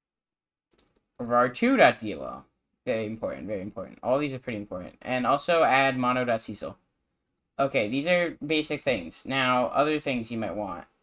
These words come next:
H G Sharp utils, H G Unity utils. Uh, you're gonna maybe want... Uh, well, you're probably gonna want Unity.addressables.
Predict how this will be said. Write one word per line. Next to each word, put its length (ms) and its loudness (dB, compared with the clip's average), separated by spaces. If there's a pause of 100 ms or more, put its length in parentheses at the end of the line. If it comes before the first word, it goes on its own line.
(160)
H 220 0
G 120 -2
Sharp 300 2
utils, 640 -6
H 320 -8
G 80 -6
Unity 880 0
utils. 520 -8 (2000)
Uh, 300 -2
you're 140 -6
gonna 220 0
maybe 360 0
want... 460 4 (480)
Uh, 460 4 (260)
well, 260 -4
you're 120 -8
probably 240 0
gonna 100 -4
want 200 -6
Unity.addressables. 1080 2